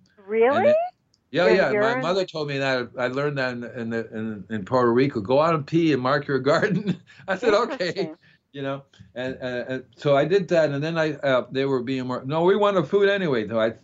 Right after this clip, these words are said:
Speaker 2: so I started spraying garlic around. Then I started, uh, putting the coffee beans around. So it's like they had a barrier to go th-, go through.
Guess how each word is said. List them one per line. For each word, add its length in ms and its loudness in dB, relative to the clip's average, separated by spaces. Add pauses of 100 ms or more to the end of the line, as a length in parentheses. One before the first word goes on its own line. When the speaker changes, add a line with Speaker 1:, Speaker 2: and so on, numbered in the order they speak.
Speaker 2:
so 180 4
I 40 2
started 360 0
spraying 440 -4
garlic 440 0
around. 520 -4 (360)
Then 160 -4
I 80 2
started, 440 0 (240)
uh, 80 -2 (120)
putting 300 -2
the 120 2
coffee 380 0
beans 380 0
around. 420 -2 (320)
So 80 4
it's 80 2
like 160 2
they 100 -2
had 140 2
a 60 2
barrier 420 2
to 80 0
go 240 0
th-, 220 -12
go 260 -2
through. 460 -10